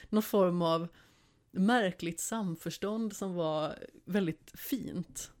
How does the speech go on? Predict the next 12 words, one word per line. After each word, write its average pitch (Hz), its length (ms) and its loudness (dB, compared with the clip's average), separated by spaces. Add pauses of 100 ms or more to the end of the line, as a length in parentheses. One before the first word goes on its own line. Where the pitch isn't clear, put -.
(1000)
Vi 208 260 2
har, 175 520 0
eh, 165 120 -2 (440)
på 185 100 -4
födelsedagar 185 1300 4
och, - 460 -4
eh, 170 280 0
vid 175 160 4
jul 180 460 2 (1300)
liksom 185 380 0
gett 180 280 -2
varandra 175 720 0